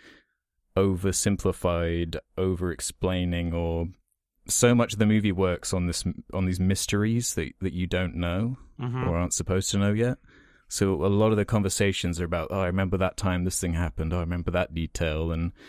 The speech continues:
Speaker 1: th-, there are pros and cons to it, 'cause the, the, the, the intrigue and the mystery of it is what keeps you interested. But then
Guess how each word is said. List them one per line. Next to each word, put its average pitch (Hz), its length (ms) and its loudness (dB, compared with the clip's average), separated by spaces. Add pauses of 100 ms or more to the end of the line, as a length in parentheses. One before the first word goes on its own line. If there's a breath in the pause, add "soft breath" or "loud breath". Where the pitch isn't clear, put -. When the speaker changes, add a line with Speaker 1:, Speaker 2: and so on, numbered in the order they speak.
(600 loud breath)
Speaker 1:
th-, 104 120 0
there 117 140 6
are 107 60 4
pros 120 340 4
and 98 80 0
cons 110 320 2
to 76 120 -2
it, 73 140 -6
'cause 80 280 -2
the, - 140 -6
the, 90 220 -2
the, 95 180 0
the 98 240 0
intrigue 101 460 2
and 85 100 -2
the 82 60 -2
mystery 87 420 -2
of 71 140 -6
it 58 80 -6
is 80 160 -8
what 85 160 -6
keeps - 380 -6
you 82 160 -4
interested. 85 680 -6
But - 140 -10
then 80 420 -2